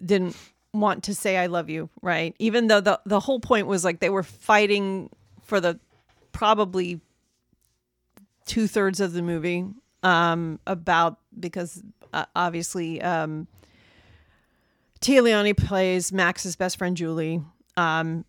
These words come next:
who witnesses her get murdered, her and Dominguez get murdered by Fouché.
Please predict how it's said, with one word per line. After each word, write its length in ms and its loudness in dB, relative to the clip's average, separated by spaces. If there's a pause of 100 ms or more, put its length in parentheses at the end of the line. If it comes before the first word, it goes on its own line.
(100)
who 180 0
witnesses 680 -2
her 580 -2
get 200 -6
murdered, 680 -4
her 300 2
and 300 -2 (180)
Dominguez 480 0
get 160 -2
murdered 420 -4
by 200 -4
Fouché. 720 2